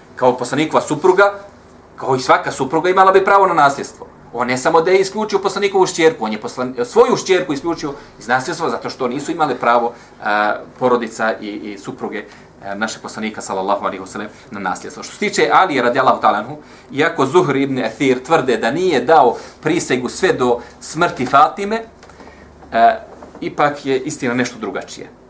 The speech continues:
U trenutku kada je Alija, radijallahu ta'ala anhu, čuo da je Ebu Bekr na minberu i da mu se daje prisega, ustao je i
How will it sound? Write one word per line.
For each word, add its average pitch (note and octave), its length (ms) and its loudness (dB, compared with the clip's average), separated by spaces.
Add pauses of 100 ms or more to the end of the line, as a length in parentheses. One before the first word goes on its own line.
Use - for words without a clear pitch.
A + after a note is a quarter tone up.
(580)
U C#3 100 -2
trenutku D#3 600 4
kada C3+ 220 2
je - 60 4
Alija, E3 260 4
radijallahu C3+ 400 4
ta'ala A#2+ 160 2
anhu, A2 220 -4
čuo D#3 320 6
da A2+ 120 0
je A#2 160 0
Ebu B2+ 140 -4
Bekr C3+ 340 -2
na A#2+ 120 -4
minberu A2 360 -2 (460)
i A#2 100 -6
da A#2+ 120 -2
mu B2 100 -2
se A#2 140 -6
daje C#3 400 4
prisega, C3 520 -4 (520)
ustao D3+ 480 4
je A#2 160 2
i B2 200 -6